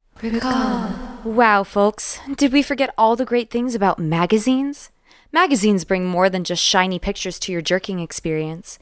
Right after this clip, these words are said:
With awesome graphics and smooth, moisture-resistant, glossy paper, this classic medium produces an immersive viewing experience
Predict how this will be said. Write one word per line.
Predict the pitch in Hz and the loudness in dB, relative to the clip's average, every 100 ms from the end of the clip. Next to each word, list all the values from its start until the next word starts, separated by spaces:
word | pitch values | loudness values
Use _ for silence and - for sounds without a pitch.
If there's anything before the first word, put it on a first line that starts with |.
| _ - _ | _ -20 _
With | 226 226 | -4 0
awesome | 240 240 247 220 | 2 2 0 -2
graphics | 208 196 220 208 - | 0 0 -2 -6 -6
and | 175 170 | -6 -2
smooth, | - 196 190 190 185 | 0 0 0 0 -4
moisture-resistant, | 190 190 226 - 196 180 175 165 180 165 | 2 4 4 4 0 0 -2 -4 -6 -8
glossy | - 190 196 - 175 | -2 0 0 -2 -6
paper, | - 208 - 165 | -6 -6 -6 -8
this | 139 139 | -6 -6
classic | - - 294 - 277 | -8 -8 -6 -6 -6
medium | 226 214 208 | -6 -6 -6
produces | 202 190 190 - 175 | -6 -6 -6 -6 -8
an | 180 | -6
immersive | 170 170 175 208 | -4 -4 -4 -4
viewing | 170 180 175 170 | -6 -6 -8 -8
experience | - - 170 160 156 - | -10 -8 -6 -6 -8 -12